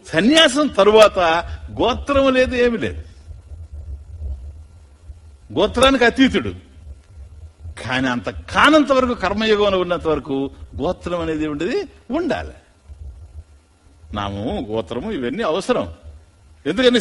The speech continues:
సన్యాసంలో నామమే పోతుంది కనుక గోత్రం కూడా పోయింది. గోత్రనామాలు లేవు. ఎందుకని అంతకుముందున్న పేరు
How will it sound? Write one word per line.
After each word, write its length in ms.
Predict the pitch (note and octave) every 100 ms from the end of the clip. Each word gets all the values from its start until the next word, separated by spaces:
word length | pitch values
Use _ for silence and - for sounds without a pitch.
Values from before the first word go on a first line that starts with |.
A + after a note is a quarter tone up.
| -
సన్యాసంలో 500 | F3+ B3 B3 A3+ A3 D3 C#3
నామమే 380 | A3 D4 C#4+ C4+ A#3
పోతుంది 320 | B3 B3 A3 G#3
కనుక 180 | F#3+ F#3+ E3+
గోత్రం 300 | F3+ - E3
కూడా 120 | C#3+ A2
పోయింది. 300 | G2 D#2+ D#2+ - - _ _ _ - - _ _ -
గోత్రనామాలు 800 | C#3+ F3 F#3+ F#3 F3 F3 F3 D#3+ E3
లేవు. 180 | F3+ F#2+ E2 _ _ _ _ _ _ _ -
ఎందుకని 280 | C3+ F3 D#3
అంతకుముందున్న 480 | D3 D#3+ D#3 F3+ F3+ D#3
పేరు 160 | F3